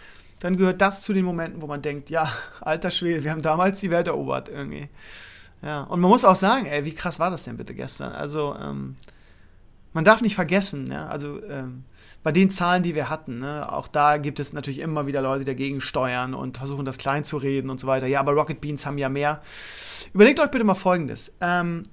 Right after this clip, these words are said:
wir sind, wir machen das Ganze semi-professionell. Wir haben alle Berufe, ja. Wir sind keine große Firma wie die Rocket Beans mit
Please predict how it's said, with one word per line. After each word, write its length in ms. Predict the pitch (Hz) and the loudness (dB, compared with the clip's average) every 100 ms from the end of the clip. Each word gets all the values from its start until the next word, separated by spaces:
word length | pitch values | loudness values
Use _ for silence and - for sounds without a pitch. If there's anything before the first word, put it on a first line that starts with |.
| - | -6
wir 240 | 156 202 175 | 4 8 8
sind, 400 | 214 240 - - - - - - | 6 4 -2 -12 -20 -20 -20 -12
wir 200 | 139 170 | -2 2
machen 220 | 190 208 | 2 2
das 120 | 175 | -2
Ganze 200 | 185 160 | -2 -2
semi-professionell. 760 | 156 196 190 143 131 139 127 127 | 2 2 2 -4 -6 -4 -4 -4
Wir 100 | 135 | -4
haben 160 | 151 | -2
alle 220 | 180 202 196 | 4 4 6
Berufe, 420 | 185 208 - - - - - | 2 0 -4 -10 -12 -20 -12
ja. 300 | 135 147 196 - - - - | -6 -4 -6 -12 -20 -18 -6
Wir 100 | 143 | -4
sind 160 | 143 - | -4 -2
keine 420 | - 196 233 233 | 6 8 8 4
große 340 | 196 214 214 | 4 4 2
Firma 300 | 196 208 190 | 2 2 4
wie 60 | 180 | 2
die 60 | |
Rocket 320 | 175 180 180 185 | 0 0 -2 -4
Beans 340 | 165 170 - | -4 -4 -6
mit 380 | 160 151 - | -8 -8 -12